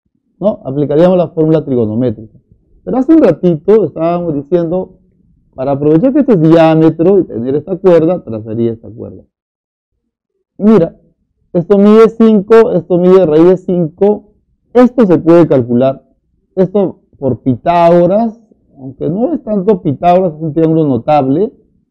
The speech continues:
donde este ángulo mide cincuenta y tres medios, pero por Pitágoras ya no importa. Esto te va a salir dos raíz cuadrada de cinco.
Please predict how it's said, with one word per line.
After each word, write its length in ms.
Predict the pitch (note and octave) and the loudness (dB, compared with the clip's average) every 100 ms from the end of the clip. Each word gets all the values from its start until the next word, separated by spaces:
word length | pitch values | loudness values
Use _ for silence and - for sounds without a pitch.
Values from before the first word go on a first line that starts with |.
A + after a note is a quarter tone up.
| _ _ | _ _
donde 260 | B2 A#2+ D#3 | -6 -4 -4
este 180 | D#3+ F3 | -2 -4
ángulo 340 | F#3 E3+ E3 | 0 0 0
mide 260 | D3+ D#3 D#3+ | 0 0 0
cincuenta 340 | C#3 A#2+ A2+ | -4 -6 -6
y 100 | A#2 A#2+ _ | -8 -12 _
tres 260 | C#3 D3 C#3 | -6 -6 -4
medios, 480 | D3+ D3+ C#3 F3+ F#3 | -2 0 0 -2 -4
pero 260 | D#3+ E3+ - - - - | -6 -8 -8 -18 -20 -12
por 160 | F#3 | -12
Pitágoras 560 | F3+ D#3+ E3+ D#3 D3+ C#3+ | -12 -20 -20 -18 -18 -18
ya 120 | C#3+ | -18
no 120 | C#3 | -16
importa. 560 | C3 A#2+ B2 A#2+ F#3 G#3 _ _ _ _ _ _ F#3+ | -16 -12 -14 -14 -20 -20 _ _ _ _ _ _ 0
Esto 240 | F#3+ F3+ | 0 0
te 80 | D3+ | -6
va 40 | |
a 40 | C#3+ | -4
salir 180 | D3 | -2
dos 180 | C3+ C#3 | -2 -2
raíz 160 | C3 A#2+ | -4 -8
cuadrada 280 | A#2+ A2 G#2+ | -10 -14 -12
de 120 | G2 | -14
cinco. 360 | - G#2 F2+ | -16 -20 -20